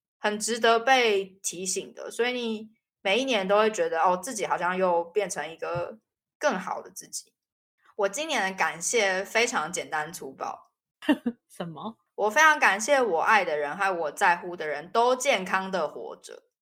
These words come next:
Speaker 1: <laughs>
Speaker 2: 好。
Speaker 1: 我真的觉得健康，尤其是又经过covid这一年啊，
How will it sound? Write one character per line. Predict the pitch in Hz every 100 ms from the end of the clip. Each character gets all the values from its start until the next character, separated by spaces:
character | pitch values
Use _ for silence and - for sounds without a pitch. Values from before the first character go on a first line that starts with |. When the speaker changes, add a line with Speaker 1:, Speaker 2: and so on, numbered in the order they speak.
| _
Speaker 1:
<laughs> | - 440 - 440 - 403 - 381 - 294 - 226 - -
Speaker 2:
好。 | 208 175 175 220 240 247 _ - - - - - - -
Speaker 1:
我 | 330
真 | 453 480
的 |
觉 | 302 285
得 |
健 | 302 359 302
康， | 277 269 269 277 285 _ _
尤 | 220 254
其 | 262 285
是 | 302 311 269
又 | 247 262
经 | 254 233
过 | 240 233
covid | 220 208 202 190 175
这 | 180 180
一 |
年 | 185 156 104
啊， | 92 71 71